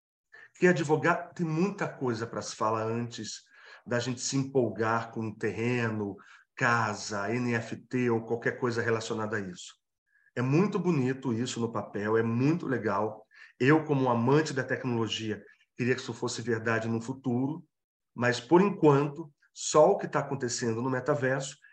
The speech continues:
é o que sempre aconteceu, a indústria bilionária dos games. Isso é fato.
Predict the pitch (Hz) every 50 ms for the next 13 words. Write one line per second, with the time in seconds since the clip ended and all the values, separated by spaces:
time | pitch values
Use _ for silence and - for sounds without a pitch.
0 | _ _ - 160 165 165 - 175 170 - - 151 131 127 127 - 139 135 139 -
1 | 156 143 147 170 165 - - 123 104 95 95 _ _ _ _ _ _ _ - 127
2 | 143 151 147 117 123 127 123 - - - 135 - - 110 98 107 120 190 202 190
3 | 202 190 165 143 135 135 135 143 135 147 147 - - 120 107 92 92 90 90 -
4 | - - - _ _ _ _ _ _ _ _ _ _ - 113 - 139 131 - 135
5 | 120 107 92 - - -